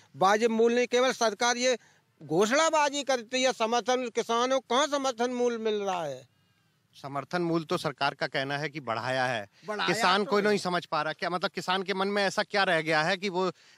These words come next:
Speaker 2: जिससे संतुष्ट किसान नहीं है या, अ, किसान की बात सरकार नहीं समझ पा रही है?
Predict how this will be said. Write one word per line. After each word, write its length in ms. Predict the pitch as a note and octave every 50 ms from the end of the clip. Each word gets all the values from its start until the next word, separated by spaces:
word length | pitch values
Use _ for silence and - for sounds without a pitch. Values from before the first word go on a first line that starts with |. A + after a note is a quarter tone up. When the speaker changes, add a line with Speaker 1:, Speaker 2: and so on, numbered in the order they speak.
| _ -
Speaker 2:
जिससे 340 | E3 D#3+ - G3+ G3 F#3+ F3+
संतुष्ट 520 | - - F3+ D#3+ D3+ G3 G3+ - - -
किसान 340 | E3 - E3+ - F#3 F3+ F#3
नहीं 220 | F#3 F#3 F#3 F#3
है 140 | F#3 F#3+ F#3
या, 140 | F3+ F3+ F3+
अ, 60 | E3+ - _ _ _ _ _ -
किसान 560 | E3+ F3 F3+ F3 - - F3+ - F#3+ F#3 G3
की 120 | F3+ F3+ G3+
बात 200 | D#3 F3+ F3+ -
सरकार 380 | - F3+ D#3 - F3 E3+ E3
नहीं 120 | E3 D#3+ C#3+
समझ 220 | - D3 C#3 -
पा 160 | _ - A2+
रही 120 | G#2+ G2+
है? 60 | F#2+